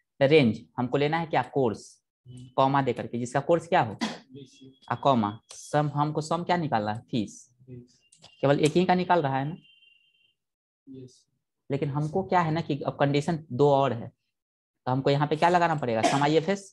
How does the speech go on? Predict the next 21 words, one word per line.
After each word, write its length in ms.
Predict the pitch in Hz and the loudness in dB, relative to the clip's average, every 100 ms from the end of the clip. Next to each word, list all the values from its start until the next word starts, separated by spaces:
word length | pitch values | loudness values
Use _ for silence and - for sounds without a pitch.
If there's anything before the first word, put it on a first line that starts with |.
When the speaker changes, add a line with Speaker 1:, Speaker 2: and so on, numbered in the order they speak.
| 147 | -8
Speaker 1:
equal 280 | 147 151 156 | 0 0 0
to 100 | 170 | 0
S 220 | 156 151 147 | 0 0 -2
U 200 | 151 151 | -2 -2
M 200 | 156 151 | -4 -2
I 160 | 135 135 131 | -2 0 -2
F 120 | 135 | -2
S, 140 | 101 - - _ _ _ _ _ | -6 -6 -20 _ _ _ _ _
Bracket 320 | 123 127 143 - | -4 -2 -2 -2
खोले, 200 | 101 90 | -4 -4
क्या 1400 | - _ _ _ - _ _ _ _ _ _ _ _ 143 | -10 _ _ _ -20 _ _ _ _ _ _ _ _ -2
लिखेंगे? 300 | 151 160 156 | 0 -2 -6
सम 300 | 151 160 160 | -2 -2 0
का 100 | 151 | 0
रेंज। 340 | 127 110 101 - | 0 -2 -6 -4
अब 120 | 139 | 0
उल्टा 220 | 170 196 | 0 0
हो 100 | 180 | 0
गया, 160 | 117 113 | -2 -6
सम 320 | - 214 233 | 0 4 4
range, 340 | 175 110 101 | 4 0 -6